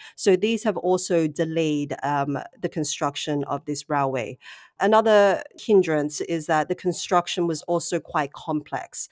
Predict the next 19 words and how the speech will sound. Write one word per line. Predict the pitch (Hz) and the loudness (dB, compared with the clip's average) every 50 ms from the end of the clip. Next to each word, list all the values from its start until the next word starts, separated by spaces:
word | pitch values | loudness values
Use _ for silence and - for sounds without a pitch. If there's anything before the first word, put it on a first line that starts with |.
| - - - - _ | -14 -20 -20 -14 _
The | 170 175 | -2 -2
terrain | 170 - - 175 160 175 180 180 175 175 180 | -2 -2 -4 -2 0 2 2 4 4 2 2
in | - 175 165 143 | 2 0 0 0
Java | 175 165 151 151 147 151 156 151 151 | 2 2 2 2 2 2 0 0 0
varies | 147 147 170 165 160 156 160 156 156 147 - 156 | -2 0 2 2 2 2 2 0 -2 -4 -4 -4
a | 151 | -4
lot. | 147 147 143 131 127 127 - | -2 0 0 0 0 -2 -4
You | 151 156 147 | -4 -4 -4
know, | 143 - | -4 -4
it, | 175 175 147 151 _ | -4 -6 -6 -6 _
it | - 180 | -6 -4
goes | - 180 160 165 160 - - | 0 2 0 0 0 -2 -4
through | - - 165 160 151 | -4 -2 -2 -2 -2
dense | 143 - 175 175 170 175 - - | -2 -2 0 0 0 0 -4 -6
jungles, | - 175 160 156 156 147 160 156 156 156 151 - - - | -4 -2 -2 -2 -2 -2 -2 -2 -2 -4 -4 -6 -6 -2
agricultural | 170 170 160 165 160 151 - 165 156 139 - - 165 156 - - | -2 -2 -2 -2 -6 -6 -4 -2 -2 -2 -2 -4 -4 -4 -4 -2
areas, | 156 156 151 147 151 151 147 147 143 151 147 143 - - - - - - - _ - | -2 -2 -2 0 -2 -2 -2 -2 -4 -4 -6 -8 -12 -14 -18 -20 -20 -20 -14 _ -4
um, | 156 147 147 151 160 | -2 0 0 0 0
mountains. | 170 165 165 170 165 165 - - 175 156 151 151 151 151 - | 2 2 2 0 0 -2 -4 -4 -4 -2 0 0 0 -2 -4